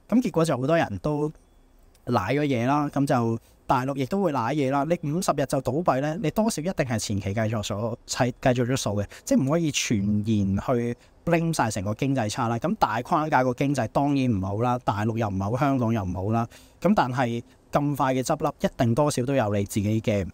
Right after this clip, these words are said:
問題咯。咁而內地嘅嗰個競爭，我相信呢，就都係非常之大嘅，因為嗰個模式就係你見到隔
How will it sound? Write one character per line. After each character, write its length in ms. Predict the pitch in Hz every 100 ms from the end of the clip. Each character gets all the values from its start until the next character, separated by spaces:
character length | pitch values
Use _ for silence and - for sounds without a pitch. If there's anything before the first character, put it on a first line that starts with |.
| - 127
問 300 | 123 104 104
題 260 | 95 92
咯。 120 | 110 - - - - -
咁 80 | 277
而 640 | 269 147 131 135 160 147
內 80 | 151
地 80 | 151 139
嘅 140 | 151
嗰 140 | 180 214
個 80 | 160 147
競 240 | 143 139 139
爭， 160 | -
我 80 | 151
相 220 | 131 160
信 220 | 165 131 131
呢， 160 | 135 - -
就 340 | 147 113 113
都 100 | 117
係 140 | 185 123
非 160 | 160
常 180 | 156 110
之 260 | - 135 131 -
大 220 | 113 -
嘅， 140 | 101 123
因 140 | 190
為 200 | 156 107 - - -
嗰 140 | - 185
個 400 | 156 135 131 - -
模 200 | 147 107
式 140 | 117 190
就 140 | 135
係 120 | 110
你 140 | 117 143
見 300 | - 143 139
到 160 | 151
隔 180 | 185